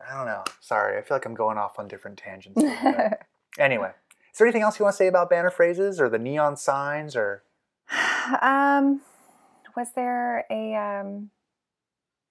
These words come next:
Speaker 2: did we wanna talk at all about the, uh, the one about the story about I'm,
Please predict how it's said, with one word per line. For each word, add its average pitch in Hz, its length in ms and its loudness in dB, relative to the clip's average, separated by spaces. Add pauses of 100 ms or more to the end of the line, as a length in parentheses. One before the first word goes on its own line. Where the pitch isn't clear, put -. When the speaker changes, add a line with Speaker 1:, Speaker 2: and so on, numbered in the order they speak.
(680)
Speaker 2:
did 208 120 -8
we 214 80 -4
wanna 208 200 -2
talk 196 260 -4
at 208 60 0
all 196 200 2
about 190 380 2
the, 185 220 0
uh, 170 360 4
the 175 100 0
one 175 240 4
about 165 420 4 (1040)
the 180 40 -8
story 175 480 2
about 165 280 2
I'm, 160 280 -4